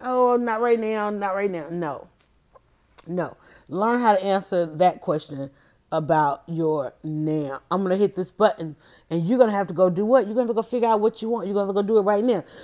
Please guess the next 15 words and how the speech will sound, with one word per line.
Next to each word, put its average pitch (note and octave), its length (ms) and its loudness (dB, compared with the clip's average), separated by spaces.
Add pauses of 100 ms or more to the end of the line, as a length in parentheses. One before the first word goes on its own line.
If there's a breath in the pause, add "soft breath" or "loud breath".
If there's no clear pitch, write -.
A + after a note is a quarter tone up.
Because A3 280 0
it, A3+ 120 6 (180)
you C4+ 180 4
have, G#3 340 0 (180)
after A3+ 260 0
I C4 100 6
hit C4+ 140 2
this A#3+ 200 -6
stop, - 280 0
stop C4+ 340 2
button, B3+ 340 2 (300 soft breath)
your C4 180 8
procrastination A#3 760 2
is G3+ 140 -6
over. G3+ 440 4